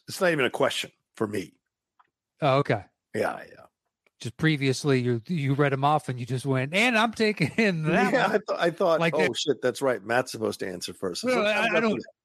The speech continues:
Speaker 2: I don't care about the format, but it was just like, "Oh, that means you don't have an instant answer for this one."
Speaker 1: Hmm.
Speaker 2: And you're actually contemplating back and forth.
Speaker 1: And we all know you've never done that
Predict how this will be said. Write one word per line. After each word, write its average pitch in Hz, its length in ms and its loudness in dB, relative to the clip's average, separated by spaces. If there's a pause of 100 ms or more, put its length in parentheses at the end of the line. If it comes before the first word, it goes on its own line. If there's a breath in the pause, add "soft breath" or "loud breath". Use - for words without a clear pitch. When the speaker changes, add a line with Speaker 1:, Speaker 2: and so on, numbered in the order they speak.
Speaker 2:
I 214 60 0
don't 214 160 2
care 220 100 0
about 180 160 0
the 165 80 -2
format, 170 500 0
but 156 120 2
it - 20 2
was 143 100 -2
just 143 160 -6
like, 151 140 0
"Oh, 165 300 2
that 160 240 0
means 147 260 -8
you 135 100 -4
don't 156 180 0
have 139 200 0
an 143 60 -8
instant 131 320 -6
answer 151 320 0
for 123 160 -4
this 120 200 -6
one." 104 320 -8 (340 soft breath)
Speaker 1:
Hmm. - 80 -4
Speaker 2:
And 139 80 0
you're 147 120 2
actually 139 320 0
contemplating 135 640 0
back 131 240 2
and 107 100 -10
forth. 170 380 0 (280)
Speaker 1:
And 151 80 -2
we 147 100 2
all 160 140 4
know 143 200 2
you've 131 220 0
never 113 240 0
done 101 260 0
that 98 280 -6